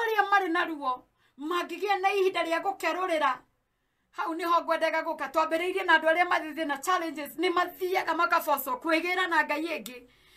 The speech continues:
ya mĩhianano thĩinĩ wa mĩtũrĩre yao. No rĩu ikereka rĩa kerĩ tũrarora rĩrĩ, nĩ kũrĩ andũ Mwathani oete na akarathima. Nĩ kũrĩ andũ Mwathani oete ageka maũndũ manene thĩinĩ wa mĩtũrĩre yao.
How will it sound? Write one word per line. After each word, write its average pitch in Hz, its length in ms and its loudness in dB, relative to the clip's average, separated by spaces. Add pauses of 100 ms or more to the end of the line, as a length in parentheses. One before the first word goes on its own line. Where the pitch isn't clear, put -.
(180)
ya 320 260 2
mĩhianano 294 560 -2
thĩinĩ 285 280 -8
wa 262 100 0
mĩtũrĩre 254 560 -6
yao. 208 360 -4 (500)
No 320 220 0
rĩu 370 200 0
ikereka 359 500 -2
rĩa 381 220 0
kerĩ 320 280 -4
tũrarora 311 460 2
rĩrĩ, 262 240 -10
nĩ 381 240 0
kũrĩ 415 240 2
andũ 415 200 0
Mwathani 339 420 2
oete 285 500 -2 (520)
na 311 240 0
akarathima. 285 760 -2 (580)
Nĩ 392 160 -2
kũrĩ 415 240 -2
andũ 415 200 0
Mwathani 370 440 4
oete 359 280 4
ageka 320 320 0
maũndũ 330 340 2
manene 302 280 2
thĩinĩ 330 260 -2
wa 311 140 2
mĩtũrĩre 311 540 -4
yao. 247 400 2